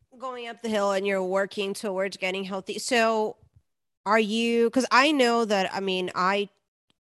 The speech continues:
when I'm in an off season, I don't necessarily change the, the frequency in which I lift. I pretty much lift five to six days a week, year round,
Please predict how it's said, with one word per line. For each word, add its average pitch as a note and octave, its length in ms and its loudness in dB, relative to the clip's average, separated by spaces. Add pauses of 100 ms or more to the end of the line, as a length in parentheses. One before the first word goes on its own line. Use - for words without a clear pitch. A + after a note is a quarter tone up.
(160)
when G3+ 200 -4
I'm G#3 140 -2
in G#3 80 -6
an F#3+ 60 -6
off F3+ 180 -6
season, F3 400 -12
I F#3 180 -6
don't F#3+ 160 -10
necessarily F3+ 500 -10
change F#3 680 -12
the, F3+ 500 -10 (1600)
the G3 120 -10
frequency A3+ 680 -4
in F#3+ 160 -2
which G3 220 -4
I F#3 180 -2
lift. F3 540 -4
I F#3+ 100 -2
pretty A3 300 0
much G3 340 -2
lift F#3+ 260 -2
five E3+ 340 0
to F#3+ 100 -10
six - 280 -6
days F#3 300 -2
a F3+ 80 -2
week, E3+ 540 -2
year F3+ 360 -2
round, F3 760 -2